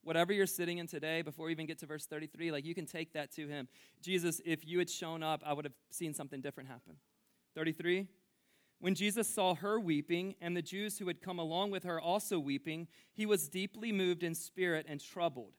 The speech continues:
"Where have you laid him?" he asked.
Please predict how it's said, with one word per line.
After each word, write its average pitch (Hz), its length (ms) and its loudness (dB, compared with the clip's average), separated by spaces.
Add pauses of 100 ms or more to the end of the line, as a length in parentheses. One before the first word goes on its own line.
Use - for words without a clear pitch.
(320)
"Where 185 300 4
have 220 200 4
you 185 140 2
laid 190 400 4
him?" 160 240 -4
he 151 200 -6
asked. 139 520 -6